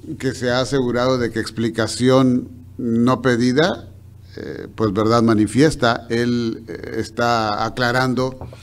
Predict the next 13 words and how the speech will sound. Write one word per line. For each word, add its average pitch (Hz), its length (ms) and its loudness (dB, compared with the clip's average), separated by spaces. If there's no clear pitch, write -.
que 107 200 4
no 120 240 8
es, 120 320 2
eh, 104 400 4
es, 113 340 -6
eh, 120 500 0
no 131 100 0
es 135 80 2
de 131 80 2
sus 110 140 -4
simpatías 110 760 0
la 110 100 2
venganza, 127 760 0